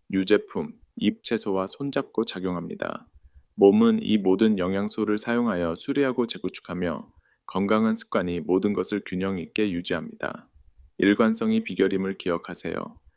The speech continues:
하룻밤 사이에 전체 삶을 개편할 필요는 없습니다. 작게 시작하세요. 저녁에 연어 한 조각을 추가하고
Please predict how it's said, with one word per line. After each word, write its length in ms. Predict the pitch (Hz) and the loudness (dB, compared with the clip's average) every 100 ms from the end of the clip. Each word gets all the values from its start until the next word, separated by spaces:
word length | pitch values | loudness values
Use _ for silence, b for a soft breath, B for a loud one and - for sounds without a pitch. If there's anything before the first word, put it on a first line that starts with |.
| _ _ | _ _
하룻밤 380 | - 143 147 139 | 0 2 2 0
사이에 360 | - 139 131 | -4 -2 0
전체 320 | 123 92 92 107 | 0 -4 -6 -6
삶을 320 | 110 104 104 | -4 -4 -4
개편할 400 | 87 - 95 87 | -6 -6 -4 -4
필요는 400 | - 113 104 110 | -4 -2 0 -2
없습니다. 680 | 78 - 95 - - 50 - _ - - - _ _ | -4 -6 -8 -8 -8 -10 -12 _ -20 -20 -20 _ _
작게 300 | - 92 117 | -10 0 0
시작하세요. 840 | - 135 123 87 - 82 76 - _ _ | 2 -2 -2 -8 -4 -4 -4 -10 _ _
저녁에 440 | - 98 101 120 101 | -4 0 2 2 2
연어 260 | 85 95 | 2 0
한 200 | 95 131 | 0 -2
조각을 420 | 135 135 131 113 113 | 0 0 0 0 -2
추가하고 680 | - 127 104 82 90 80 | -4 -4 -2 0 0 -2